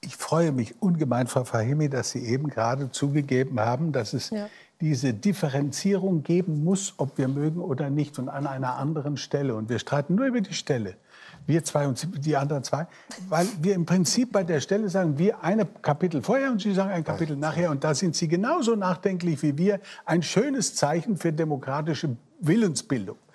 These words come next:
Speaker 1: Nummer zwei, es steht ausdrücklich fest, dass Frau Karrenbauer gelesen hat, wie ich auch, Ehe für alle. Das war eure Überschrift, zwar nicht meine.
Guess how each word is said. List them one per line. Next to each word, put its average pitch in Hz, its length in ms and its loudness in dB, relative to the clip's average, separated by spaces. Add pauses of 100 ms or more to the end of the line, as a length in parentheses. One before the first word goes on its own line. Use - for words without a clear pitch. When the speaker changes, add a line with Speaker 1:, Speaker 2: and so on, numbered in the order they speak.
(320)
Speaker 1:
Nummer 175 280 4
zwei, 190 480 0 (280)
es - 140 -2
steht 170 280 0 (100)
ausdrücklich 208 640 0
fest, 175 340 0
dass 156 140 -2
Frau 123 180 -4
Karrenbauer 190 760 2 (720)
gelesen 165 480 4
hat, 226 180 0
wie 180 60 0
ich - 360 -4
auch, 135 320 -2 (140)
Ehe 190 300 2
für 175 320 0
alle. 147 280 0 (540)
Das 104 140 -4
war 127 160 2
eure 147 220 2
Überschrift, 180 640 -2
zwar 110 160 -4
nicht 117 220 0
meine. 170 400 2